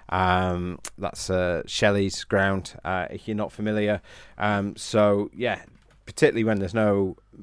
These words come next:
Town men games on, no excuse for you not to go down. Six pound for adults, four count, four pounds for concessions, and, uh, free entry for those aged sixteen and under. So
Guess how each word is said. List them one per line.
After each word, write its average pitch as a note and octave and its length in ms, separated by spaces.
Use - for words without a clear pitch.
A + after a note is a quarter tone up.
Town G#2 300
men G#2+ 200
games F2 340
on, F#2+ 200
no A#2 140
excuse A#2 340
for A#2+ 60
you A#2+ 60
not A#2+ 160
to - 60
go A#2+ 120
down. A2+ 280
Six - 280
pound A2 200
for G2+ 80
adults, G2+ 320
four G#2+ 240
count, F#2+ 480
four - 300
pounds F#2 460
for - 160
concessions, E2+ 640
and, F#2 560
uh, F#2+ 220
free G#2 480
entry G2 320
for G2 400
those F#2+ 280
aged F#2+ 240
sixteen F#2+ 720
and F#2 140
under. E2+ 360
So F2+ 400